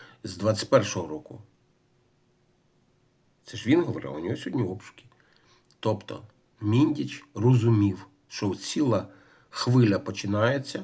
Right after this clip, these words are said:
що це все відбувається не просто так, не з доброї волі набу, а з доброї волі того, хто сказав набу:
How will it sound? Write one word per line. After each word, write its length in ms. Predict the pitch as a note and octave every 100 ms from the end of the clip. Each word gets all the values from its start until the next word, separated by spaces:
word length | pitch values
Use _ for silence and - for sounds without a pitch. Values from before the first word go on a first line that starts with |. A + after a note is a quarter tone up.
| -
що 160 | -
це 180 | F3+ B3+
все 180 | A#3 D3+
відбувається 640 | A#2+ G2+ A2+ A#2+ A2+ G2+ C#3
не 140 | C#3+
просто 460 | G2+ G2+ A2+ - C3
так, 400 | C3+ C#3 C3 - _ - - -
не 260 | A2 D3 D3+
з 60 |
доброї 440 | B2 C3 A2 A#2 G#2
волі 380 | G2+ G#2 G2
набу, 420 | G2 F#2+ G2 A2+ G2+
а 120 | F2+
з 180 | - -
доброї 440 | A2+ A2 G2+ G2
волі 340 | F#2+ G2+ A2 G2
того, 380 | G2 F#2 G#2 G2+
хто 360 | - G2+ G2 - - - - -
сказав 520 | - G#2+ G2+ A#2 G#2
набу: 460 | G#2 G2 G2+ F#2